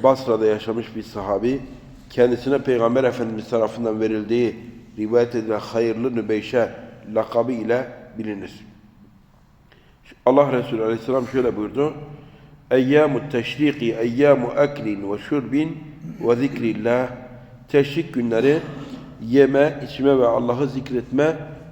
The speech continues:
günleridir. Kurban Bayramı'nın ilk gününe Eyyâmun Nehr denir, ikinci güne Eyyâm-ı Kar, aynı zamanda Eyyâm-ı Teşrik de denir. Eyyâm-ı Teşrik de bunlar, e,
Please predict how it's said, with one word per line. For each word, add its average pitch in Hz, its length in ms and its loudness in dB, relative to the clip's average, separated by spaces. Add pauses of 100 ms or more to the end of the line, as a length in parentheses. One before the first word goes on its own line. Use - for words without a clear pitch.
(140)
günleridir. 117 720 0 (100)
Kurban 156 340 2
Bayramı'nın 127 560 2
ilk 170 200 -6
gününe 135 380 2 (540)
Eyyâmun 139 520 4
Nehr 117 380 0
denir, 131 220 0 (100)
ikinci 131 320 -6
güne 123 160 0
Eyyâm-ı 127 500 0
Kar, 170 200 4 (440)
aynı 147 220 2
zamanda 135 300 0
Eyyâm-ı 139 500 2
Teşrik 131 480 -6
de 110 160 0 (380)
denir. 156 260 2 (640)
Eyyâm-ı 160 440 4
Teşrik 143 480 -2
de 156 180 4 (1500)
bunlar, 147 320 4
e, 131 60 -4